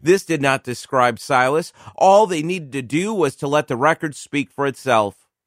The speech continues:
All that Paul had to do was ask them to think back to how they saw Paul live, and then ask if the facts at hand supported these trumped-up charges. Paul lived his life with integrity.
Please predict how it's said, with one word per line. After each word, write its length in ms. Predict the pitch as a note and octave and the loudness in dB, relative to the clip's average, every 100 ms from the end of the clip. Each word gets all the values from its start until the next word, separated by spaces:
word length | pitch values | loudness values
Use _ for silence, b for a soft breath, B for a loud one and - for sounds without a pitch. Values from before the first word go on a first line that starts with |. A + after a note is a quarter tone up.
| _ _ _ - | _ _ _ -6
All 140 | D3 | -2
that 160 | C3+ - | -2 0
Paul 240 | D3+ D3+ | 2 2
had 160 | C#3 A2+ | 0 -6
to 80 | G#2+ | -6
do 360 | A2+ A2+ G#2 - _ _ | -4 -4 -4 -10 _ _
was 160 | - A#2+ | -6 -2
ask 300 | C3+ C#3+ - | 0 -2 -4
them 220 | A#2 G#2+ | -6 -6
to 120 | A2+ | -6
think 300 | A2+ C#3+ C#3+ | -8 -6 -4
back 260 | D3 C3 - | 0 -2 -2
to 80 | A2+ | -6
how 140 | B2+ | -4
they 140 | A#2 A#2 | -2 -4
saw 240 | - A#2+ | -2 -4
Paul 380 | - C3+ B2 A2+ | -2 0 0 0
live, 360 | C3 A#2+ G#2+ _ B B | -2 -2 -4 _ B B
and 120 | D#3 E3+ | -2 0
then 140 | E3 | 0
ask 480 | D#3 E3+ E3+ - D3 | 0 0 -2 -4 -10
if 140 | C3 | -8
the 100 | C#3 | -8
facts 380 | - D#3+ D#3+ - | 0 0 0 -2
at 120 | C#3+ | -6
hand 380 | C3+ D3+ E3 D#3 | -4 -2 -2 -4
supported 540 | C#3 A#2 F3 F3 C#3+ | -10 -4 0 0 -2
these 300 | B2+ A2+ - _ _ - | -6 -8 -8 _ _ -14
trumped-up 540 | - C#3 C3 C#3 C3+ | -4 -2 -2 -4 -4
charges. 680 | - A#2+ A2 G2+ G2 - _ _ _ _ _ _ - | 0 0 0 -4 -12 -16 _ _ _ _ _ _ 0
Paul 240 | E3+ E3 | 0 2
lived 180 | D#3+ B2 | 2 0
his 180 | A#2+ A#2 | -6 0
life 320 | C3+ C#3+ - | 0 0 -4
with 160 | B2+ | -8
integrity. 640 | A#2+ A2+ D3+ D3 C3 A#2+ | -8 -4 -2 -2 -2 -8